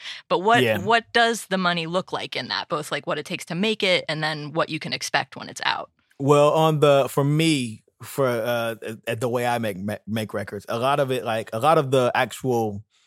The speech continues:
Speaker 2: creation process of it is just, I won't say it's free, but it's very cost efficient because I'm recording everything at home. I produce at home and I, I, I mix at home and I, like, have people who master. I work with people on mastering. Um,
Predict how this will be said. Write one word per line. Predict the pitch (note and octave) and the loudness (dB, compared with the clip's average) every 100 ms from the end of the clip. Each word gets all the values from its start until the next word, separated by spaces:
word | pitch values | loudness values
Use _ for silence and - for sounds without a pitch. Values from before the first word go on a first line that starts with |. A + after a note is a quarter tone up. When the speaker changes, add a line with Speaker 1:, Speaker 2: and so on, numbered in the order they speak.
| - | -12
Speaker 2:
creation | - C3+ A#2 C3 E3 D3+ | -6 -4 -4 -4 -4 2
process | E3 D#3+ - D#3+ F3 | 4 4 4 0 2
of | E3 | 2
it | C#3 | 2
is | B2+ A#2 | 0 -2
just, | C3 A#2+ - - _ _ _ _ _ _ - _ _ D3+ | -2 -2 -4 -18 _ _ _ _ _ _ -20 _ _ 6
I | |
won't | F3 F3+ | 8 8
say | E3+ C#3 | 8 6
it's | A2+ | 4
free, | - C#3+ D3 | -2 2 2
but | C3+ B2+ | 4 0
it's | A2+ - | 0 -8
very | A2+ C3 A#2+ | 0 2 2
cost | A2+ A2+ G#2+ A2+ | 0 0 -2 -4
efficient | - G2+ - F#2+ | -6 -6 -6 -10
because | G#2+ A2 G#2 | -8 -6 -6
I'm | G#2 | -6
recording | G#2+ B2+ A#2+ A#2 | -4 -2 -2 -2
everything | A#2 A2 A#2 A2 | -4 -4 -6 -6
at | |
home. | G2+ D3 C#3 C3+ C3+ A#2+ | -2 -2 0 -2 -4 -6
I | A#2 | -6
produce | A2+ - A#2 B2 A#2+ | -6 -8 -6 -6 -4
at | A#2 | -2
home | B2+ B2+ A#2+ | -2 -2 -4
and | A2 | -4
I, | A2 A2 G#2+ | -4 -4 -2
I, | A2+ A2 _ _ _ _ _ - | -2 -4 _ _ _ _ _ -2
I | B2+ | -2
mix | A2+ C3 C3+ - | 0 -2 -2 -2
at | A#2+ | 0
home | C3 B2 A#2+ | 0 0 0
and | A2+ | -2
I, | |
like, | G#2+ G#2 | -2 -2
have | A#2 A2 | -2 -4
people | - B2+ A#2+ | -4 -2 0
who | B2 | 0
master. | A2+ A2+ A2 B2 A2+ E2 | 0 -2 -4 -4 -2 -2
I | |
work | A2 A2+ A#2+ | -2 -2 -4
with | G#2 | -4
people | B2+ A2 | -4 -2
on | G#2+ | -2
mastering. | G#2 A2+ A2+ C3 A2 G#2+ | 0 -2 -2 -4 -6 -2
Um, | A2 G#2+ | -4 -4